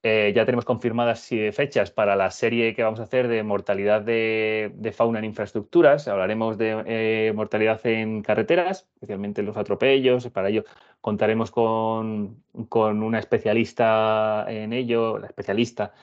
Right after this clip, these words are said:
que lleva el programa en, en seo Verlife, mi compañera Sara Cabezas, eh, que nos contará, pues, orígenes, problema y demás de, de los atropellos. Hablaremos de aves y cristales, que contaremos también con mi compañera especializada en ello, Beatriz Sánchez,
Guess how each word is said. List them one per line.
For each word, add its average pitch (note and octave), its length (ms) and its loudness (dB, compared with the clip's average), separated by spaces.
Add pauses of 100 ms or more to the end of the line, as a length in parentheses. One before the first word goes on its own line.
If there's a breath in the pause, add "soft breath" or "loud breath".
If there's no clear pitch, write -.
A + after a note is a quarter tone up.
(200 soft breath)
que G#2+ 160 -2
lleva A2 160 2
el G#2 80 0
programa A2 540 -2
en, G2 200 -8
en G2 140 -10
seo A#2 160 -4
Verlife, E3+ 440 -2
mi G#2+ 160 -8
compañera G2+ 420 -4
Sara G2 280 -2
Cabezas, F#3 560 0 (1300)
eh, A2+ 320 6
que - 80 -6
nos F#2+ 120 -8
contará, G2 320 -4
pues, G2+ 140 -6
orígenes, G#2+ 460 -4
problema G2 480 -4
y F#2+ 60 -6
demás G#2 300 -6
de, G2 580 -2
de G#2 80 -4
los G2+ 140 -10
atropellos. G3 640 -2
Hablaremos G3 480 0
de A2 100 6
aves A2 220 4
y F#2+ 40 -6
cristales, D#3+ 480 2
que A2+ 120 -6
contaremos G2 360 -2
también G#2 220 -6
con G2+ 160 -2
mi G2 100 -4
compañera G2+ 840 -2
especializada G2+ 640 -2
en A2 80 -2
ello, A2+ 420 2
Beatriz G2+ 460 -6
Sánchez, D#3 440 -2